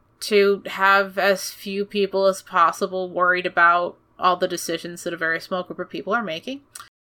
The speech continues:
They, be-, because they have this thing where everyone's going to get this operation at sixteen, and they need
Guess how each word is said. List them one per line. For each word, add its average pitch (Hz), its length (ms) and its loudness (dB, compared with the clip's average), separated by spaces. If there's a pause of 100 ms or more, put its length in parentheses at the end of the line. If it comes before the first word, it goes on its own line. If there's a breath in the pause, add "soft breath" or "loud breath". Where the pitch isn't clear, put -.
(220)
They, 233 680 4 (460 soft breath)
be-, 240 320 0
because 254 580 4
they 254 180 4
have 208 840 2 (560)
this - 260 -2
thing 202 640 2
where 175 320 6
everyone's 185 480 2
going 180 260 0
to 175 60 -8
get 175 180 -2
this - 160 -8
operation 190 640 2
at 185 100 -4
sixteen, 277 560 -4 (480 loud breath)
and 180 400 2 (540)
they 208 180 4
need 262 420 2